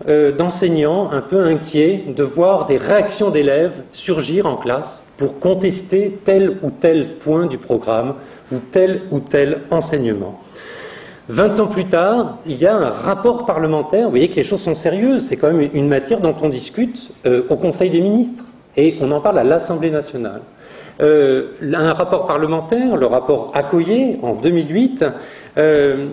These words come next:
était remis avec toute une réflexion sur les rapports entre histoire et mémoire et la place de l'enseignement de l'histoire dans ces rapports entre histoire et mémoire.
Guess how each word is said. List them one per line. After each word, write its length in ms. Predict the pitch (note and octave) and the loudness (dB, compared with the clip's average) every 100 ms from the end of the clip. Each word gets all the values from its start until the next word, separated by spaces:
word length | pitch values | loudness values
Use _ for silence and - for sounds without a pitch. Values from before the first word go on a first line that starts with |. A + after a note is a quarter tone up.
| - - - | -12 -18 -6
était 300 | E3+ - F3 | -4 0 2
remis 640 | D3+ F3 F3+ C4 C4 F3+ | 4 4 4 4 2 2
avec 400 | D3+ E3 G3+ G3+ | 2 2 0 -2
toute 180 | G3 G3 | -6 0
une 120 | D3+ | 0
réflexion 600 | E3+ F3+ F3 - F#3+ A#3+ | 0 0 -4 -2 0 0
sur 220 | - E3 | 0 0
les 100 | D3+ | 0
rapports 320 | C#3 - G3+ | 0 0 0
entre 220 | F#3 - | 0 -2
histoire 340 | E3+ - G3+ F3+ | -6 0 0 2
et 60 | |
mémoire 580 | C#3+ C3 B2 E3 G3+ - - | 0 0 0 0 -2 -4 0
et 80 | D3+ | 2
la 100 | C3+ | 2
place 400 | - F#3+ A3 - | 0 2 2 2
de 80 | |
l'enseignement 580 | E3+ C#3+ D#3+ D#3 C#3+ C#3 | -2 0 -2 -2 -2 -4
de 60 | C#3+ | -6
l'histoire 540 | A#2+ - - C3+ D#3 | -10 -8 -2 0 0
dans 160 | C3+ C#3 | -2 -4
ces 160 | - | -2
rapports 400 | B2+ A2+ - C3+ | -2 -2 -2 -2
entre 180 | A#2+ - | -4 -8
histoire 280 | G#2 - A2+ | -10 -4 -4
et 20 | |
mémoire. 320 | G#2+ G2+ E2+ | -2 -6 -10